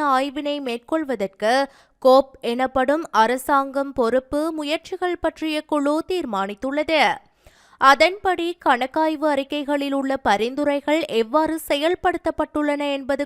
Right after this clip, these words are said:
குறித்த விரிவான தகவல்களை பெறுவதற்காக அவற்றில் நானூற்று ஐம்பத்தி ஏழு நிறுவனங்களிடமிருந்து எழுத்துப்பூர்வ அறிக்கைகளை கோருவதற்கு கோப் குழு நடவடிக்கை எடுத்து வருகிறது.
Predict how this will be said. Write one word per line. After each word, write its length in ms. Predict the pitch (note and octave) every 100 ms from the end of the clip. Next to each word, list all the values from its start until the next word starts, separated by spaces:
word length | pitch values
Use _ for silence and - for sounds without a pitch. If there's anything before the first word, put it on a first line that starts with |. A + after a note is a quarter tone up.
| -
குறித்த 300 | F4+ D4 G3+ G#3+ C4+ - - - G3
விரிவான 520 | A3+ B3 C4 D4 C#4+ C#4+ A#3
தகவல்களை 640 | A#3 B3+ C#4+ C#4+ C#4 C#4 C#4
பெறுவதற்காக 880 | A#3 A#3+ C#4 C#4 C#4 C#4 C4+ C4+ D4+ E4 B3
அவற்றில் 420 | B3 C4 D4 C#4 A#3+
நானூற்று 460 | G#3 A#3+ C#4+ - D4+ C4+
ஐம்பத்தி 320 | C4+ C#4+ C#4+ C4+
ஏழு 140 | C4+ C4+
நிறுவனங்களிடமிருந்து 1160 | A#3+ B3 D4 D4 C#4+ C#4 C4+ C4 A3+ G3 F3 B3 C4+ - - - C4+
எழுத்துப்பூர்வ 680 | D#4 F#4 A4+ - F#4 F4 E4+ C#4+
அறிக்கைகளை 580 | D4 E4 D#4+ D#4 D4+ D4+ C#4+
கோருவதற்கு 680 | C4 C#4+ D4 C#4+ C#4+ D4+ D#4+ E4+ E4
கோப் 260 | D#4+ E4+ _ F4
குழு 200 | D#4 D#4+ D4
நடவடிக்கை 600 | C4 C4 D4+ D#4+ - D#4+ F4 E4+
எடுத்து 240 | A#3+ G3+ G3
வருகிறது. 500 | A#3 C#4+ D4 E4